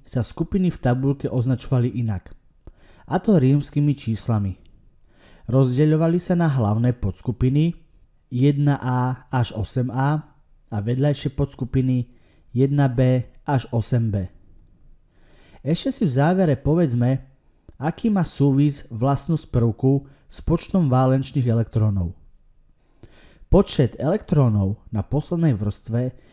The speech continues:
udáva, ako sa bude prvok správať pri strete s atómom iného prvku. Či bude chcieť elektróny skôr prijať,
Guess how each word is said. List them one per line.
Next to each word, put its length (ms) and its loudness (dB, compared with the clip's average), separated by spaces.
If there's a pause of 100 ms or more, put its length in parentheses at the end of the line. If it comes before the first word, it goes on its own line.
(160)
udáva, 960 0
ako 240 -4
sa 160 0
bude 320 2
prvok 320 0
správať 800 0
pri 160 -2
strete 540 -2 (580)
s 80 -6
atómom 640 2
iného 320 4
prvku. 480 -2 (400)
Či 240 -4
bude 240 2
chcieť 400 0
elektróny 480 0
skôr 320 -4
prijať, 560 -6